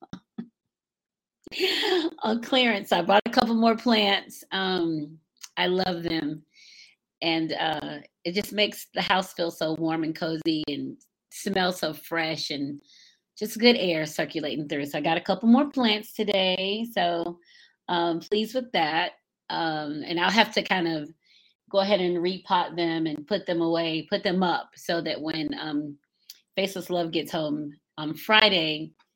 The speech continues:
he won't notice that I added plants. So those are my three cheers of joy. The first one was my gray hair. Y'all see it coming through? Look at that. Yes.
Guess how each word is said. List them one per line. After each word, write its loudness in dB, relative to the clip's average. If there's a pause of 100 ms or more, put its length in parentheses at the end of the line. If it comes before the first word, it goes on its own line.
(100)
he 0
won't -4
notice -6
that -8
I -2
added -8
plants. -16 (3750)
So 6
those 10
are 4
my 8
three 0
cheers -2
of -4
joy. -8 (160)
The -6
first 8
one 6
was 6
my 2
gray 4
hair. 6
Y'all 2
see 2
it 2
coming 2
through? 6
Look 4
at 0
that. 0 (1400)
Yes. 2